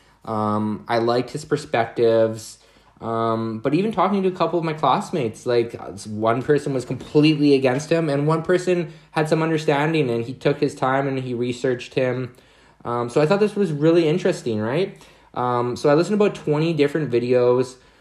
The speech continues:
on him, on different philosophers, on different politics, and it really broadened my horizon. And the really interesting part, like I mentioned earlier,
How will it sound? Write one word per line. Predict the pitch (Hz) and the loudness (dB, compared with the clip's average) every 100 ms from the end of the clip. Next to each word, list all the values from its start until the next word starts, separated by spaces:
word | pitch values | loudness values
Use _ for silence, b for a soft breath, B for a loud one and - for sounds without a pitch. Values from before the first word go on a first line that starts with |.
| - | -6
on | 117 120 | -4 -2
him, | 123 170 160 160 156 | 0 0 2 0 -2
on | 120 | -4
different | 117 113 107 | -4 -4 -4
philosophers, | 127 131 143 151 156 147 139 139 131 - | 0 0 2 0 4 4 4 2 -2 -6
on | 113 110 110 104 | -6 -2 -2 -4
different | 110 107 | -6 -10
politics, | - 143 147 143 156 139 143 - - b b b b | -2 2 2 2 2 2 0 -10 -20 b b b b
and | - 139 139 139 139 139 127 - - | -6 -2 0 0 0 -2 -8 -14 -2
it | 156 | 2
really | 156 208 | 4 4
broadened | 175 131 147 175 | 2 2 2 2
my | 165 160 | 0 0
horizon. | 151 92 117 185 156 101 - b b | 0 0 0 0 0 -2 -6 b b
And | 139 143 | 2 6
the | 156 | 6
really | 180 220 185 | 6 4 2
interesting | 185 180 185 180 | 0 0 0 2
part, | 185 | 2
like | 156 151 | 2 2
I | |
mentioned | 135 147 151 143 | 0 -2 -2 0
earlier, | 147 175 139 151 | 2 4 4 2